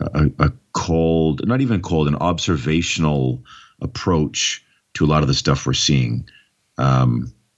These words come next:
and I think it's, it's quite effective, because at that moment when Bideau's on the bus,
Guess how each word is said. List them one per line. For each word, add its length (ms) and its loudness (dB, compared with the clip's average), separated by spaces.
and 160 4
I 80 4
think 200 2
it's, 160 -2
it's 180 -2
quite 360 0
effective, 600 -2
because 340 2
at 180 0
that 140 2
moment 280 4
when 100 2
Bideau's 320 0
on 60 -4
the 60 -6
bus, 460 -6